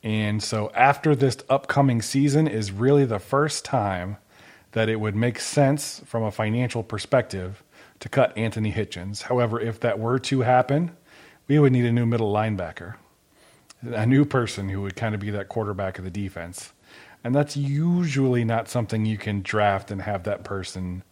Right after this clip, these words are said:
take over from day one. So if that was going to happen, if we were gonna get that replacement for Hitchens,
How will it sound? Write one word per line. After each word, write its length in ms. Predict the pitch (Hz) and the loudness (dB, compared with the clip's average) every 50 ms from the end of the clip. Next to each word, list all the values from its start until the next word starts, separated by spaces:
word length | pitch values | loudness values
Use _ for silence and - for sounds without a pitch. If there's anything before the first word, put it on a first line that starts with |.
| _ - - - - - _ _ _ _ _ _ _ - | _ -20 -20 -20 -20 -20 _ _ _ _ _ _ _ -2
take 260 | - 135 120 107 - | 0 0 0 2 0
over 300 | 117 113 104 92 104 98 | 0 0 0 -2 -4 -6
from 280 | - - 110 104 98 | -4 -4 -4 -4 -4
day 200 | 92 107 101 98 | -4 -4 -4 -4
one. 560 | 95 90 87 92 98 92 85 82 85 87 90 92 | -4 -6 -6 -6 -4 -4 -4 -6 -8 -10 -12 -12
So 240 | - - 95 101 | -10 -10 -8 -4
if 240 | 104 127 131 - - | -2 -2 -2 -2 0
that 260 | - 123 120 120 - | 2 2 2 2 0
was 380 | - 110 117 123 123 120 120 113 | -2 -2 0 2 2 2 2 0
going 300 | 101 107 113 110 104 95 | -4 -4 -4 -4 -4 -4
to 80 | - 98 | -6 -8
happen, 560 | - 117 110 110 107 - 87 87 101 131 - - _ _ _ - - _ _ | -4 -2 -2 -2 -4 -4 -8 -6 -6 -8 -10 -12 _ _ _ -20 -20 _ _
if 200 | - 113 107 - | -8 -6 -4 -2
we 80 | 120 110 | -2 -2
were 200 | 104 110 110 107 | 0 0 -2 0
gonna 200 | 107 104 98 98 | -2 -2 -4 -4
get 180 | 92 107 98 | -4 -6 -6
that 160 | - 101 101 101 | -4 -6 -6 -6
replacement 540 | 110 - - 110 101 95 - - 104 90 | -8 -8 -6 -6 -6 -4 -6 -8 -12 -12
for 140 | - - 92 | -10 -8 -6
Hitchens, 560 | 90 120 117 - 156 160 180 185 - - - | -4 -2 0 2 4 4 4 2 -2 -6 -12